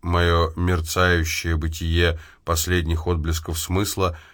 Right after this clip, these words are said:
она опять отключила информационно-развлекательный блок. Мой роман остался без очередного Убера, и она даже не дала мне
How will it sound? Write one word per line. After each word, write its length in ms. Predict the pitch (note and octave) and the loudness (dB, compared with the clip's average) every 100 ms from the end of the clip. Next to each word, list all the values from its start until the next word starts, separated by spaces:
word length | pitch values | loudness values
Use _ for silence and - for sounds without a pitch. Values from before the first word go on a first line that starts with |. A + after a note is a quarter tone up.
| _ | _
она 240 | - F2 E2 | 0 4 4
опять 320 | D#2+ G#2 G#2+ | 2 0 0
отключила 520 | F2 F#2 D#2+ E2+ E2+ | -4 -2 -2 0 2
информационно-развлекательный 1500 | E2 E2 E2+ E2 D#2+ F2+ E2+ E2 D#2+ D#2+ E2 E2 D#2 E2 D#2+ | 2 2 0 0 0 0 2 2 2 0 -2 0 -2 0 0
блок. 400 | D#2+ D#2 B1+ - - _ _ _ _ _ _ _ _ | 0 -2 -8 -12 -20 _ _ _ _ _ _ _ _
Мой 260 | D#2 F#2 G2+ | -2 2 6
роман 320 | A2+ B2 C#3+ | 6 4 4
остался 500 | C#3 - D3 C#3+ C#3+ | 0 4 4 4 0
без 180 | B2+ A#2+ | -2 -4
очередного 560 | A#2+ A#2 A2+ B2 C3 | -4 -4 -2 0 2
Убера, 540 | C3 C3+ A#2 E2+ D2 - - _ _ _ _ - | 0 -2 -2 -2 -2 -6 -18 _ _ _ _ -2
и 80 | |
она 300 | E2+ F2 G#2 | 2 4 4
даже 280 | G#2+ G#2 F2 | 2 2 2
не 120 | F#2 | 2
дала 400 | E2 E2+ E2+ G2+ | 2 4 6 4
мне 300 | A#2 A2+ A2+ | 4 2 -2